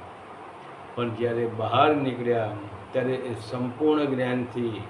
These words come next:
ભરાઈને જ બહાર આવ્યા છે, મહાધર્મથી બ-, ભરાઈને જ બહાર આવ્યા છે. હરિ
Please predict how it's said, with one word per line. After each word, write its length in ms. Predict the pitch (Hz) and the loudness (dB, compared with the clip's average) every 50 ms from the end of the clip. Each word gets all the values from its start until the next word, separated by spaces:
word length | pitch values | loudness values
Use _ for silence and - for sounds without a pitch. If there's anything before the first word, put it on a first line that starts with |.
| - - - 95 95 - | -12 -12 -12 -12 -8 -4
ભરાઈને 420 | 107 110 123 123 131 131 135 139 139 | 0 2 4 4 4 4 4 4 2
જ 160 | 139 131 120 113 | 2 2 0 0
બહાર 220 | 107 107 113 113 117 | 2 2 2 2 2
આવ્યા 480 | 113 107 110 110 113 113 113 110 107 - | 2 0 0 0 0 0 0 0 -2 -4
છે, 240 | 110 107 104 104 104 - - - - - - - - - - - 120 117 110 | -6 -8 -6 -8 -8 -10 -12 -14 -14 -16 -16 -16 -16 -16 -14 -10 -6 -4 -2
મહાધર્મથી 1000 | 107 107 117 127 135 131 110 110 110 110 107 113 120 135 131 135 131 135 131 127 120 117 | 0 2 4 4 4 2 0 -2 -2 -2 0 0 2 2 0 0 0 -2 0 -2 0 0
બ-, 140 | 113 110 - - - - | -2 -2 -2 -6 -10 -8
ભરાઈને 460 | - - 107 120 127 131 143 139 139 139 | -6 -2 0 2 2 2 2 2 2 0
જ 60 | 131 123 117 113 | 0 -2 -2 -2
બહાર 280 | 107 107 113 113 113 113 113 110 | 0 2 2 2 4 4 2 2
આવ્યા 320 | 107 110 110 110 104 - - | 2 0 -2 -4 -6 -8 -10
છે. 140 | 110 107 101 95 98 - - - - - - - - - - - - - - - - - - - - | -10 -10 -10 -12 -12 -14 -14 -16 -16 -16 -16 -16 -16 -16 -16 -16 -16 -16 -16 -16 -16 -16 -14 -8 -6
હરિ 320 | 107 107 113 120 143 151 | -2 0 2 4 4 4